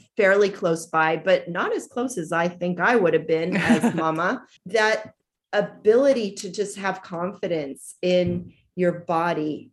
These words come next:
Speaker 1: doesn't come from crawling around on smooth, shiny surfaces. It comes from being in the dirt and experiencing sand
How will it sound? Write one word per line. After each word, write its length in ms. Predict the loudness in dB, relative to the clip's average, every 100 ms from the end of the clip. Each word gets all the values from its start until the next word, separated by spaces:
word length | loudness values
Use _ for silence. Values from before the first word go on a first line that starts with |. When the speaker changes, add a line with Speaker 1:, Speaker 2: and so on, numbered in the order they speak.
| _
Speaker 1:
doesn't 460 | -2 0 0 -4 -6
come 380 | -8 -4 -4 -6
from 460 | -6 0 0 -2 -6
crawling 420 | -4 0 2 2
around 340 | 0 0 0 -2
on 140 | -4
smooth, 400 | -6 -6 -4 -4
shiny 360 | -4 -4 -2 -4
surfaces. 800 | -4 -4 -4 -6 -6 -6 -8 -14 _ _
It 220 | -2 -2 -2
comes 360 | -4 -4 -6
from 380 | -6 -4 -4 -6 -8
being 280 | 0 2 4
in 140 | 2 0
the 80 |
dirt 440 | -2 -2 -2 -2 -2
and 140 | -2 -2
experiencing 880 | -4 -10 -4 0 2 0 0 -2 -4
sand 640 | -4 -2 0 0 -4 -6